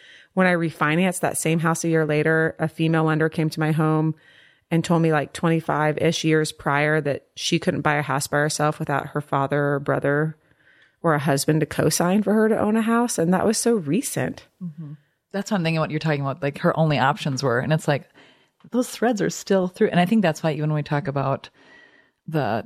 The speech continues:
Speaker 2: topic earlier around Roe versus Wade and all this, this part rising up on us, this, the oppression we felt as women has been century, like, it's still so heavy, I feel. And I think that's part of this, like,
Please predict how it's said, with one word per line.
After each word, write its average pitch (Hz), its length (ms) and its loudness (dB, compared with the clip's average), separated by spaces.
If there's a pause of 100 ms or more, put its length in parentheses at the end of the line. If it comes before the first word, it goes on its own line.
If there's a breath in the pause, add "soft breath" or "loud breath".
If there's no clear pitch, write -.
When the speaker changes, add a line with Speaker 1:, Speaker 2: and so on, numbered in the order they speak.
(100)
Speaker 2:
topic 151 340 -4
earlier 160 600 0 (180)
around 147 400 -6 (100)
Roe 143 180 -6
versus 135 380 -12
Wade 139 220 0
and 123 80 -6
all 123 60 -6
this, 135 120 -8
this - 260 -6
part - 260 -10
rising 135 340 0
up 135 140 -4
on 135 60 -2
us, 135 180 -2
this, 143 220 -4 (640 soft breath)
the 165 100 0
oppression 170 500 2
we 147 100 2
felt 151 320 -2
as 143 180 -2
women 143 560 2 (760 soft breath)
has 151 260 0
been 139 260 0
century, 139 540 0
like, 147 240 2
it's 175 220 0
still 165 340 0
so 139 300 -6
heavy, 175 680 -2 (540)
I 196 100 4
feel. 254 480 2 (100)
And 156 520 2 (920 soft breath)
I 170 100 2
think 175 200 2
that's 120 220 0
part - 260 0
of 160 60 0
this, 135 400 -2 (140)
like, 151 260 -2